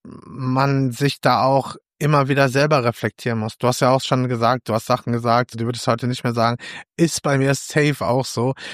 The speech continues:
Wenn ich denke, welche, welche Sachen ich in meiner Jugend gesagt habe,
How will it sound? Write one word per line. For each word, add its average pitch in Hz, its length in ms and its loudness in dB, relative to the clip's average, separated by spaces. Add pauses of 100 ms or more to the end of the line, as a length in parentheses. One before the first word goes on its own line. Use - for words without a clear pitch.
(160)
Wenn 131 180 2
ich 135 120 -2
denke, 139 360 2
welche, 135 680 2
welche 127 460 -2
Sachen 139 280 0
ich - 140 -4
in 139 80 -2
meiner 127 220 0
Jugend 139 360 0
gesagt 131 480 0
habe, 131 320 2